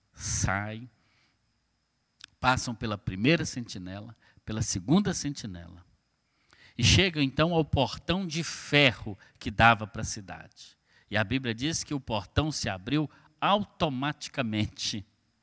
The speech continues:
Como uma porta de shopping, já viram? Que você chega perto e ela se abre sozinha. Aqueles portões se abriram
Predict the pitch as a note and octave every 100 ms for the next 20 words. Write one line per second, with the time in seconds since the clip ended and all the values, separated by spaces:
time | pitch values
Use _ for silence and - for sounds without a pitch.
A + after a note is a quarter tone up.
0 | _ _ _ - _ - E3+ F3 E3+ -
1 | E3 D#3 E3 D#3+ - D#3 C#3 - G#2 B2
2 | D#3 C#3 G2+ - A#2 B2 - - E3 D#3+
3 | C3+ - D3+ C#3 - C3+ B2 - C#3 C#3+
4 | B2 G#2+ F2+ _ _ _ _ - D#3 D3
5 | G#3 B2+ F2 _ _ _ _ _ _ _
6 | _ _ G#2 - A#2 - A#2+ G#2 - B2+
7 | B2+ A#2 - A2+ F#2 D#2+ F#2 G2 G2+ G#2
8 | A2+